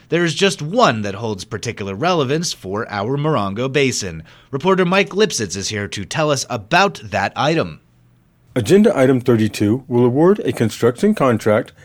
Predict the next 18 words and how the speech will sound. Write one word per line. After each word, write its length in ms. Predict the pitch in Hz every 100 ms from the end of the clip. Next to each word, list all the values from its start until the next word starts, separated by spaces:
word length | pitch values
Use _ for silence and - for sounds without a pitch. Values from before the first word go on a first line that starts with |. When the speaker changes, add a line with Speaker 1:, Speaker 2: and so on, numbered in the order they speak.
| -
Speaker 2:
and 140 | 113
approve 420 | 139 - 139 175 185
a 120 | 120
budget 360 | 85 104 117 180
increase 540 | 170 120 107 110 - - -
to 100 | 101
just 300 | 117 107 120
over 340 | 107 113 160 - -
a 60 | 101
hundred 300 | 107 123 139
and 120 | 110
eighty-one 460 | 107 101 110 107 107
thousand 440 | 107 104 110 160
dollars 500 | 147 113 113 143 - _
for 180 | - 110
a 60 |
shade 340 | 104 - 185 180
structure 580 | - 127 107 - 147